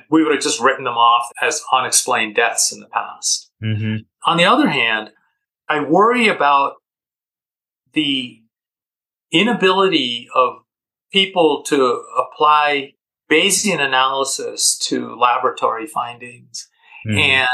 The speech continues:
Speaker 1: you know, we're, we're used to having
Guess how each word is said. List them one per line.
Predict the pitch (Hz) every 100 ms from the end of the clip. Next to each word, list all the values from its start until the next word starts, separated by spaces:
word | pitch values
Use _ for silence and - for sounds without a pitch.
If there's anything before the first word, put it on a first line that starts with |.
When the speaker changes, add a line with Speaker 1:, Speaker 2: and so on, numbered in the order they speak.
| 127 _ _ _ _ _ -
Speaker 1:
you | 156
know, | 151 139 135
we're, | 170 175 - - 147
we're | 165 165
used | 170 220 226 - - -
to | 170 147 139 135 -
having | 131 147 143 135 127 120